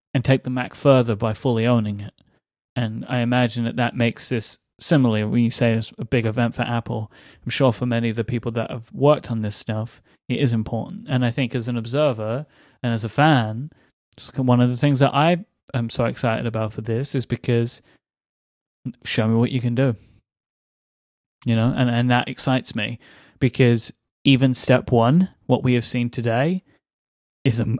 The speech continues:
is am-, I'm blown away by it. I think it's amazing. I, I wasn't expecting the sheer results that they have shown today. You know, like, the doubling, tripling,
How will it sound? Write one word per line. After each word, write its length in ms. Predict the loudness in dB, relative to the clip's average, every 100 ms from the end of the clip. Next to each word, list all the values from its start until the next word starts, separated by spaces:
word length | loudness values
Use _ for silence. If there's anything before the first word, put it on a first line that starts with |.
| 0 2
is 200 | 2 0
am-, 160 | 2
I'm 140 | 2 4
blown 240 | 6 6
away 260 | 6 6 4
by 200 | 2 2
it. 40 |
I 20 |
think 140 | 2 0
it's 100 | -4
amazing. 560 | -4 -4 -4 -6 -8 -10 _ _ _ -2
I, 300 | 0 2 0
I 140 | 2 4
wasn't 360 | 6 4 4
expecting 800 | -2 -2 -2 -2 -2 -2 -2 -6 -10 _ _ _ _ _ _ _ -4
the 100 | -2
sheer 640 | 0 4 6 6 4 2 -6 _ _ _ _ _ _ _ _ -2
results 540 | 0 4 2 2 -4
that 120 | -8
they 80 | -6
have 100 | -4
shown 240 | -6 -8 -8
today. 440 | -8 -8 -8 -6
You 120 | 0 2
know, 200 | 2 -4
like, 280 | -8 -10 -16 _ _ _ _ _ _
the 480 | -8 -2 0 0 -6 _ _
doubling, 720 | 4 6 6 6 6 4 0 -6 _ -4
tripling, 760 | 0 4 6 6 6 4 4